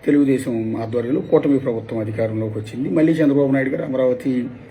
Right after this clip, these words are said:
రాజధాని పనులు ప్రారంభించారు. సరే, ఓకే, ఇదంతా సిట్ రైట్ అవుతుంది అనుకునే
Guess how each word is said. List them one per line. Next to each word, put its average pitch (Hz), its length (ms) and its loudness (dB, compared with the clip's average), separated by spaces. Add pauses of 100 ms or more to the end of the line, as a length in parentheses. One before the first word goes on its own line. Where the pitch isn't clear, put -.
(240)
రాజధాని 143 420 4
పనులు 131 220 0
ప్రారంభించారు. 123 960 -2 (480)
సరే, 214 100 2
ఓకే, 214 220 6 (420)
ఇదంతా 165 240 -8
సిట్ 190 280 -6
రైట్ 208 180 2
అవుతుంది 170 300 0
అనుకునే 139 480 0